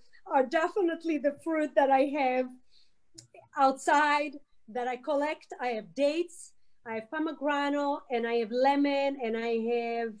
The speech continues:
uh, figs. So I start with that, and I build in, uh,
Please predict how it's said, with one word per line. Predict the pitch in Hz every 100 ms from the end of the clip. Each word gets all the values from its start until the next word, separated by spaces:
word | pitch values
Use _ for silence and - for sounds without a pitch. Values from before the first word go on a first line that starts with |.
| -
uh, | 226 220
figs. | - 403 294 196 - - - - -
So | - 285 294
I | 302
start | - - 381 381 359
with | 359 220
that, | 254 247 247 247 - _ 269
and | 254 277 277
I | 254
build | 247 311 311 226 -
in, | 285 262 254 254 254 254 - - _ _ _ _ -
uh, | 302